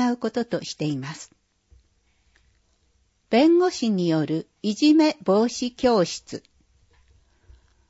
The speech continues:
いじめの定義から様々ないじめの具体例について考えたり、なぜいじめはエスカレートするのか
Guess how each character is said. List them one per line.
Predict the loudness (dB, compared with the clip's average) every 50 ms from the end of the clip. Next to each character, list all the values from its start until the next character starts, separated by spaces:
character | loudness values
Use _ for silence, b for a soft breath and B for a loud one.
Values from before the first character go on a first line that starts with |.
| _ _ -4
い | -4 -4 0
じ | 2 2
め | 4 4 4
の | 4 2
定 | 2 2 2 4 4
義 | 2 -2 -2
か | -4 -2 0
ら | 0 0 -2 -4 _
様 | -6 -2 2 4 4 4 4
々 | 4 4 4 4 4 2
な | 0 0 -2 -2
い | -4 -4
じ | 0 2 4
め | 4 4 4
の | 4 2 0 -2 -2
具 | -2 -2 0
体 | 2 2 2 4 4
例 | 4 4 2 2 0
に | -2 -4
つ | -4 -4 -4
い | -4 -4 -4
て | -6 -6
考 | -4 -2 -2 0 0 0
え | 0 0 -2
た | -2 -6 -8
り、 | -8 -10 _ _ _ _ _ _ _ _ _ _ _ _ _ -2
な | 2 2 2 4
ぜ | 4 4 4
い | 4 0
じ | 0 -2 0
め | 0 2 2 2
は | 2 2 0 -2 -6
エ | -10 -10
ス | -10 -6
カ | -2 -2 2
レ | 2 2 2
ー | 2
ト | 0 -2
す | -4 -2 -2 -2
る | 0 0
の | 0 0 -2 -2
か | -4 -6 -8 -8